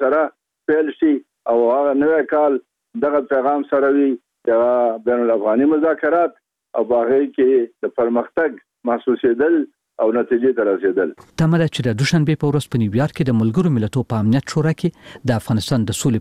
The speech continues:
Speaker 2: پر مسلې خبرې وشي. دا مسله د یوناما د هغه نږدې څلور دېرش مخه راپور یوه اساسي برخه ده چې د بحث لپاره یې امنیت شورا ته وړاندې کړی دی.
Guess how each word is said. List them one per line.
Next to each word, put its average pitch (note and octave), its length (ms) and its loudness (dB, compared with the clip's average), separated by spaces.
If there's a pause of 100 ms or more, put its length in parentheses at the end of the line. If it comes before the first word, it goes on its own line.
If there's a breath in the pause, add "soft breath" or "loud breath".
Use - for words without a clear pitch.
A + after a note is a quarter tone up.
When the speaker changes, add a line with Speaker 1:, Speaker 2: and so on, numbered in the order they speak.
Speaker 2:
پر A#2 180 -6
مسلې B2 380 -2
خبرې B2+ 300 -4
وشي. - 240 -2 (640 loud breath)
دا C#3+ 80 2 (120)
مسله E3 340 -2 (380 soft breath)
د A2 100 0
یوناما A2+ 480 2
د A#2 80 0
هغه C3 220 0
نږدې A2 240 0 (140)
څلور C3+ 360 0
دېرش A2+ 320 -2
مخه A2+ 220 -4
راپور A2 360 -4 (180)
یوه A2 240 0
اساسي - 460 -4
برخه D#3 260 -2
ده D#3 120 -2
چې - 280 -10 (100)
د G2+ 120 -4
بحث C#3+ 340 -2
لپاره C#3 320 -2
یې B2+ 200 -2
امنیت A2 340 0
شورا C3+ 320 -2
ته C#3 100 -2
وړاندې B2+ 600 -2 (100)
کړی A2+ 260 -6
دی. F#2+ 80 -10